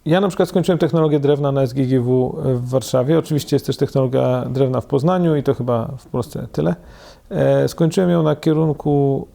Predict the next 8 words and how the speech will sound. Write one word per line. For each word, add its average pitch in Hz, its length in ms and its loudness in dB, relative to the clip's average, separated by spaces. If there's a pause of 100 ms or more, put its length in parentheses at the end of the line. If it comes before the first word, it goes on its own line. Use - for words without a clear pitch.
(560)
e, - 40 -6
ogólnym, 190 540 2
ale 151 280 2
na 139 380 2
specjalizacji 135 1400 -2
konserwacji 135 580 0
drewna 127 280 -2
zabytkowego. 127 800 -2